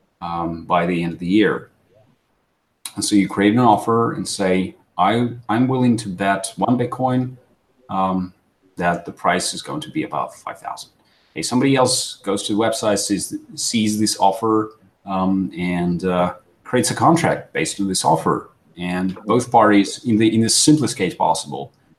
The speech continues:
it's, uh, it's a one-to-one, um, bet, right? So they both lock one Bitcoin in escrow, and, uh, the winner gets two Bitcoins and the loser loses his Bitcoin.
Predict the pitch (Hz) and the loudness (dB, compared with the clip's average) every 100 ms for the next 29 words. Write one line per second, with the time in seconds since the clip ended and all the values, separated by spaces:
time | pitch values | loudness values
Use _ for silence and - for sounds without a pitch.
0 | _ - - - 104 90 95 - 92 98 | _ -12 -6 -2 0 -2 -2 -6 0 2
1 | 110 101 107 95 92 87 85 - _ _ | 2 2 -2 0 2 0 -4 -8 _ _
2 | _ 85 85 85 80 80 - _ _ _ | _ -2 0 0 -2 -6 -10 _ _ _
3 | - - 87 90 - - 92 85 - 90 | -10 -8 -4 -4 -4 -4 -4 -2 -4 -4
4 | 80 - 104 104 107 92 92 - - - | -6 -2 -2 0 0 0 0 -2 -10 -10
5 | - 98 92 104 - 110 101 98 104 - | -2 0 0 -4 -2 0 0 0 -4 -4
6 | 95 92 120 - _ _ _ _ - 92 | -4 -4 -6 -14 _ _ _ _ -8 -4
7 | 87 87 85 92 90 87 92 90 92 107 | -2 0 0 2 2 2 0 -2 -2 -2
8 | 120 - - _ - 85 - 151 151 120 | -4 -6 -18 _ -8 -6 0 2 2 -2
9 | 104 95 92 85 85 90 104 101 101 - | -4 -4 -4 -4 -4 -2 0 0 0 -6
10 | - 82 - - 151 147 151 - - | -10 -8 -8 -2 -2 -2 -6 -8 -14